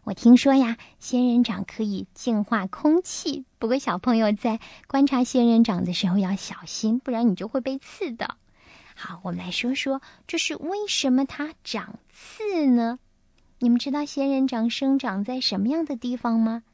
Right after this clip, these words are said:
它原本呀，是生长在沙漠地区。沙漠地区很少下雨，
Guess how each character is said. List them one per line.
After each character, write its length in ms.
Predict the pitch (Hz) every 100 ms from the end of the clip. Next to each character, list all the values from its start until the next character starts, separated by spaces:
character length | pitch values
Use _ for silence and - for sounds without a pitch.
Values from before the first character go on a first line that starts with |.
| _ - - _
它 100 | 214
原 300 | 190 170 190
本 200 | 190 82
呀， 220 | - 180
是 200 | - 190
生 260 | 175 190 208
长 260 | 190 -
在 260 | 180 185 196
沙 400 | - - 285 294
漠 240 | 302 320 202
地 240 | - 180
区。 380 | 170 - 202 - _ _ _ _ _ _
沙 260 | - 311 311
漠 160 | 311
地 200 | 285 285
区 180 | - 311
很 340 | - 254 262
少 300 | 339 262 202
下 340 | 190 - 202 202
雨， 280 | 185 165